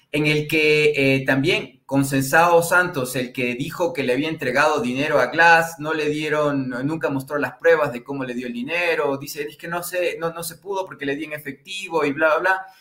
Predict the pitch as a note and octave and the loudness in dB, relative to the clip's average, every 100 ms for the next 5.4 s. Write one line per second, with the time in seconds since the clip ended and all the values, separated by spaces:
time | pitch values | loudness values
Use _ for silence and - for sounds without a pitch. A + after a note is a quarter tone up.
0 | _ - E3 A#3+ A#3+ A3 A3+ F3+ - E3 | _ -4 2 4 4 0 -4 -6 4 6
1 | C3 A#2+ A3+ A#3 G#3 - - - D3 C3 | 6 4 0 0 -4 -6 -8 -4 2 2
2 | A#2 A#2 G3+ G3+ A3+ F3 D3 F3+ F#3 F3+ | 2 2 0 0 -2 -2 -2 0 0 0
3 | D#3+ - F#3 E3 F#3 F3+ D#3+ D#3+ E3 D#3+ | 0 0 -4 -6 -10 -6 0 0 0 0
4 | F3+ E3 D3 D3+ D3 D#3+ D#3 C#3 D3+ D3 | -2 0 0 2 0 -6 -6 -6 -4 -2
5 | C3+ D#3 D#3+ | 0 0 0